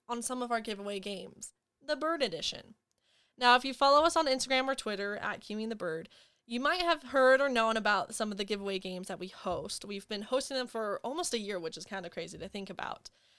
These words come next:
And so today I wanted to talk about what are the hardest games to run, what have been some of our favorite games to run, and what have been some of our most popular games.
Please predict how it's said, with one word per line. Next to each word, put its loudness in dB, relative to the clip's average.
And -2
so 2
today 4
I 8
wanted 2
to -2
talk 0
about 4
what -2
are 2
the 0
hardest 2
games -2
to -8
run, -6
what -4
have -2
been 0
some -6
of -6
our -2
favorite -2
games -8
to -6
run, -8
and 0
what 6
have 2
been 4
some -2
of -4
our 2
most -2
popular 0
games. -12